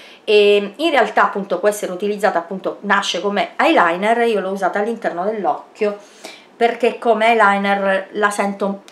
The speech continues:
troppo, troppo morbida, quindi devo un attimo capire. E poi ho preso un'altra matita, eh, nera, si chiama The Big Intense Kohl,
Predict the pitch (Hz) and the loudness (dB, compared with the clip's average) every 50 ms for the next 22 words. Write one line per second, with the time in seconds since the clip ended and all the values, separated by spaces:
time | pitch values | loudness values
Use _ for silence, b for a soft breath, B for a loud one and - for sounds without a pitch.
0 | - - - 202 202 196 - - 208 196 - 196 - - - 196 190 170 151 156 | -12 -4 0 0 2 0 0 -2 -6 -6 -4 -6 -6 -4 -4 -4 -2 -2 -2 -2
1 | 160 165 165 175 175 170 170 170 175 175 170 170 208 214 202 185 180 175 - - | -2 -4 -6 -4 -4 -4 -4 -6 -6 -8 -4 -4 -2 -2 -2 -2 -4 -6 -8 -10
2 | 202 185 175 165 - - - _ - - - - 170 170 - 165 160 170 226 330 | -12 -10 -10 -10 -10 -12 -20 _ -20 -14 -10 -10 -8 -6 -6 -4 0 2 2 2
3 | 466 - - - - - - - - - - - - - _ _ _ - - - | 2 0 -4 -14 -20 -20 -20 -14 -12 -12 -12 -12 -16 -20 _ _ _ -20 -20 -20
4 | - - - - - - B B B B B B B B B B B B B - | -20 -20 -20 -20 -20 -20 B B B B B B B B B B B B B 2
5 | 494 - - - - - 294 254 220 208 202 196 196 233 254 269 - - - 285 | 2 2 -2 -4 0 4 6 6 6 8 6 6 4 4 0 -2 -4 0 4 4
6 | 302 311 302 - - - 226 220 196 180 165 170 180 175 180 214 214 220 220 - | 4 4 2 -4 -8 -4 -2 0 0 2 0 0 0 0 0 0 0 0 0 2
7 | - 494 480 - 233 214 226 220 - 202 185 185 175 175 - 220 208 202 196 175 | 2 4 4 6 4 4 2 2 -2 -2 0 0 -2 -4 -4 -8 -6 -2 0 2
8 | 165 160 160 - - - - - 170 165 160 156 156 156 156 156 - 165 196 196 | 2 2 0 -4 -12 -14 -8 -6 -4 -2 -2 -2 -2 -2 -2 -4 -4 -4 -4 -2
9 | 180 165 156 156 165 208 262 349 339 - 285 - 277 240 214 190 190 190 254 320 | -2 -2 0 2 2 2 2 2 0 -2 -2 0 0 2 2 0 0 0 -2 -2
10 | 285 214 190 175 175 220 247 294 269 247 247 285 330 320 - - 233 247 269 254 | -2 -4 -10 -8 -6 -4 -4 -4 -6 -4 0 2 2 2 2 0 -4 -4 -4 0
11 | - 269 254 247 240 - - - - - 190 175 170 175 180 208 247 | 2 2 2 2 2 -2 -8 -10 -8 -4 -2 0 0 0 0 0 2